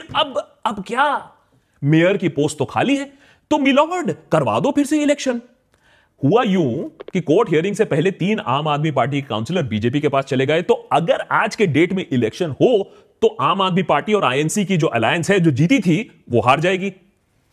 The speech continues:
तो प्ले तो ये था कि ठीक है, करवा दो फिर से इलेक्शन।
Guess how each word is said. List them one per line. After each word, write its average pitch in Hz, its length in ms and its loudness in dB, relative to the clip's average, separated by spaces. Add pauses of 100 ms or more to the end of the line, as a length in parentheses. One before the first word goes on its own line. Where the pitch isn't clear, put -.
(320)
तो 143 60 0
प्ले 170 240 4
तो 147 100 -4
ये 147 180 -2
था 208 500 -8
कि 135 80 -6
ठीक 165 200 -4
है, 220 60 -6
करवा 127 240 2
दो 226 80 0
फिर 233 100 -2
से 247 100 -2
इलेक्शन। 214 340 -2